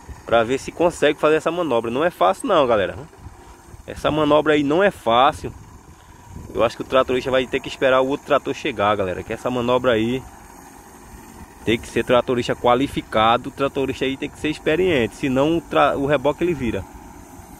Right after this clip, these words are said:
Pela experiência que eu tenho, galera, ele não tem como fazer essa manobra aí só não. A máquina eu acho que tem que vir segurar o reboque.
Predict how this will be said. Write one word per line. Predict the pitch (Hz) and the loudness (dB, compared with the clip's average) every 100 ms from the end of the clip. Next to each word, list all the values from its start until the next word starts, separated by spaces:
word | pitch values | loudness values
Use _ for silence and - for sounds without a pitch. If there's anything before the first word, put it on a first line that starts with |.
| - - - - - | -20 -20 -18 -16 -4
Pela | 127 147 | 2 2
experiência | - 160 160 170 175 | 2 2 4 2 0
que | 196 | -2
eu | |
tenho, | 190 139 127 | 0 0 2
galera, | 110 98 107 | 4 2 0
ele | 139 | -2
não | 143 | -2
tem | - 139 | -4 -4
como | 165 | -2
fazer | 156 156 | 0 2
essa | 156 156 | 2 0
manobra | 147 135 131 | 0 2 2
aí | 131 | 0
só | 131 135 127 | 0 0 0
não. | 101 95 - - - - - - - - - - | -2 -6 -10 -20 -20 -16 -12 -8 -6 -8 -12 -12
A | - | -4
máquina | 104 110 123 | -2 -2 0
eu | 117 | -2
acho | 110 | -2
que | - | -8
tem | 113 | -10
que | 104 | -8
vir | 104 | -10
segurar | - 107 107 | -6 0 0
o | |
reboque. | 110 95 90 101 113 | 0 -2 -2 -2 -2